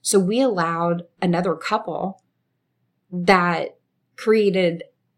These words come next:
an extreme travel vehicle that could go anywhere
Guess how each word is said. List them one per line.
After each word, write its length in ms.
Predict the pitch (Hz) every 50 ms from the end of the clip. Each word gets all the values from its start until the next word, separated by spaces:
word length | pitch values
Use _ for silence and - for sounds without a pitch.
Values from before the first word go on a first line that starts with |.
| _ _ _ _ -
an 120 | 208 202
extreme 1200 | 185 - - - - - - - - - 208 190 185 - 226 220 233 240 233 220 196 180 165 156 156
travel 480 | - - 196 175 180 196 185 175 156
vehicle 640 | 156 156 147 147 151 147 - 147 147 143 143 143 156
that 180 | 160 170 165 165
could 140 | - 180
go 220 | 165 165 151 143 147 -
anywhere 760 | 170 175 196 202 190 160 135 - - - - - 185 175